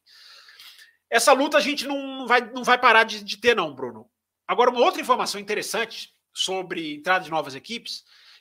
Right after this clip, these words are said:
é uma informação que teria de que a Hitec está tentando virar uma equipe de Fórmula um. A Hitec, pra quem não sabe, é a equipe de Fórmula dois, que voltou pra Fórmula dois há pouco tempo.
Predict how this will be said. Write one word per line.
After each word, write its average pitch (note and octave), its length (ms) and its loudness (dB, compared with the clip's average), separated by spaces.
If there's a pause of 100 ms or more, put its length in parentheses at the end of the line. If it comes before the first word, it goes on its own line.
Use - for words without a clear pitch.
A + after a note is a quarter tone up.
(220)
é A3+ 480 -2
uma B3 120 -10
informação A#3 420 -4
que - 80 -20
teria G3 300 -6
de - 100 -18
que - 80 -4
a A3 60 0
Hitec C#4 680 2
está B3+ 200 -8
tentando A#3+ 400 -8
virar E3+ 220 -2
uma E3+ 100 -8
equipe E3 240 -18
de - 60 -18
Fórmula C#3 300 -14
um. - 40 -20 (180)
A A#3+ 200 4
Hitec, A#3+ 360 4
pra F#3 140 -2
quem G3+ 180 -10
não F3 140 -12
sabe, G3+ 360 2
é - 20 -4
a E3+ 40 -4
equipe G3+ 200 -16
de - 80 -14
Fórmula B3+ 280 -6
dois, A3 360 -2
que - 100 -20
voltou G3+ 320 0
pra A3 120 -4
Fórmula D#3+ 300 -10
dois D#3 180 -14
há C3+ 60 -10
pouco - 240 -20
tempo. F#3 240 -16